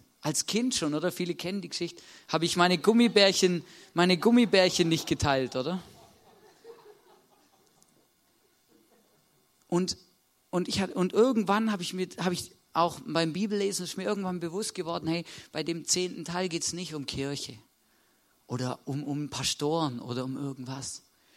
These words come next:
Bei dem zehnten Teil, da geht's um mich und Gott und um sonst niemand. Und, und ich weiß noch, als ich mich dafür irgendwann so durchgerungen hab, oder mit einem, weiß auch nicht, irgendwann hab ich gesagt, okay, Gott, äh,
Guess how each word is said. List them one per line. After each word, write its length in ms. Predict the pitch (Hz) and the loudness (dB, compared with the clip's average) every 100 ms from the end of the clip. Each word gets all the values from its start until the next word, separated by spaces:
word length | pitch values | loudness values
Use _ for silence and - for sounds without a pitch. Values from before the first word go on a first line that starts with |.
| _ | _
Bei 80 | - | -10
dem 140 | 117 | -8
zehnten 380 | 117 165 175 - | -2 0 -2 -4
Teil, 300 | 151 170 185 | -8 -8 -6
da 80 | 156 | -6
geht's 240 | 131 131 | -8 -6
um 220 | 139 135 147 | -4 -2 -2
mich 360 | 214 247 - | -6 -8 -10
und 160 | 156 156 | -10 -10
Gott 380 | - 165 - - _ _ _ _ _ _ | -10 -14 -18 -20 _ _ _ _ _ _
und 100 | 113 | -12
um 120 | 113 | -10
sonst 280 | - 127 - | -10 -8 -8
niemand. 400 | 147 139 107 - _ _ _ _ _ _ _ _ _ _ _ _ _ _ _ _ _ _ _ _ _ _ _ _ _ _ _ _ _ _ _ _ - | -8 -8 -12 -18 _ _ _ _ _ _ _ _ _ _ _ _ _ _ _ _ _ _ _ _ _ _ _ _ _ _ _ _ _ _ _ _ 2
Und, 280 | 156 156 - _ | 2 2 -4 _
und 200 | - 170 | 0 2
ich 100 | 175 | 2
weiß 240 | 156 214 214 | 4 4 6
noch, 140 | 190 | 4
als 160 | 185 175 | 4 4
ich 60 | |
mich 120 | 175 170 | 2 2
dafür 280 | 196 190 | 2 4
irgendwann 400 | 190 220 202 202 | 6 4 4 4
so 120 | 190 156 | 2 2
durchgerungen 880 | 233 254 - - 220 220 233 226 214 | 6 6 6 6 6 8 8 8 8
hab, 200 | 247 214 | 6 6
oder 200 | 220 233 | 6 6
mit 260 | 208 - | 4 4
einem, 240 | 170 202 185 - - - - - | 2 4 2 -2 -14 -16 -18 -6
weiß 180 | 180 185 | 0 2
auch 180 | 185 240 | 6 6
nicht, 160 | 247 233 | 6 6
irgendwann 300 | 240 254 220 | 6 6 4
hab 60 | |
ich 60 | 247 | 6
gesagt, 240 | - 208 | 4 4
okay, 280 | 233 226 277 | 4 4 4
Gott, 180 | 247 247 - _ _ - - | 4 0 -2 _ _ -20 0
äh, 380 | 302 320 320 | 6 6 6